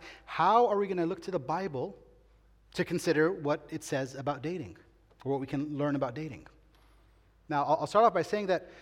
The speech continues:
dating isn't in the Bible because that was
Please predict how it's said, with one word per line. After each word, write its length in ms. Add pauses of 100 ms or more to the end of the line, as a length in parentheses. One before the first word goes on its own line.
(880)
dating 400
isn't 380
in 140
the 80
Bible 520 (320)
because 760
that 200
was 640